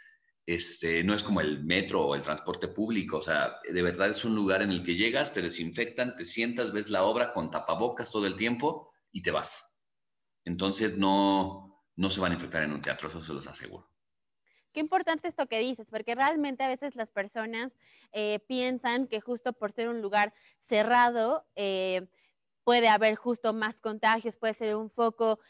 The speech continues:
Speaker 2: importante, digamos, de, de infección, pero qué importante esto que dices, tú que lo estás viviendo ahorita, eh, en carne propia, que lo estás dirigiendo también, eh,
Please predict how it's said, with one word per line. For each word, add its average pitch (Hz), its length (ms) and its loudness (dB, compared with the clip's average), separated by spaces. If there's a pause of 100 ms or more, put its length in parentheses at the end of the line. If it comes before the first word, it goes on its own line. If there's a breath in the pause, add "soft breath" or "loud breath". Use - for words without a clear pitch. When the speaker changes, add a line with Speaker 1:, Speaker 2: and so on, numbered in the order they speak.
Speaker 2:
importante, 220 800 0
digamos, 202 540 -2
de, 190 200 0
de 190 80 -6
infección, 214 640 -4 (360 soft breath)
pero 226 160 4
qué 240 80 -8
importante 285 420 0
esto 262 200 -4
que 233 80 -2
dices, 240 340 -2
tú 277 80 -6
que 311 100 -2
lo 302 60 4
estás 247 220 0
viviendo 226 320 -2
ahorita, 220 520 2 (320 soft breath)
eh, 196 320 0
en 202 120 -6
carne 220 360 0
propia, 208 440 4
que 196 180 -2
lo 202 120 0
estás 208 340 2
dirigiendo 214 680 -4
también, 202 520 -4 (380 loud breath)
eh, 190 500 2